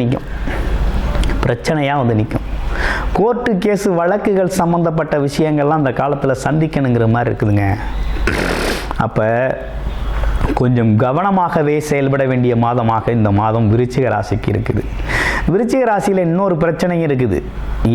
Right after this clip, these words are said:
ஏற்கனவே நமக்கு என்ன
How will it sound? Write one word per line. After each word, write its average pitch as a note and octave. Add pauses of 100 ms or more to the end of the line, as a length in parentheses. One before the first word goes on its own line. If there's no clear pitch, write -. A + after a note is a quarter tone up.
(100)
ஏற்கனவே G3+
நமக்கு D#3+ (2250)
என்ன F3+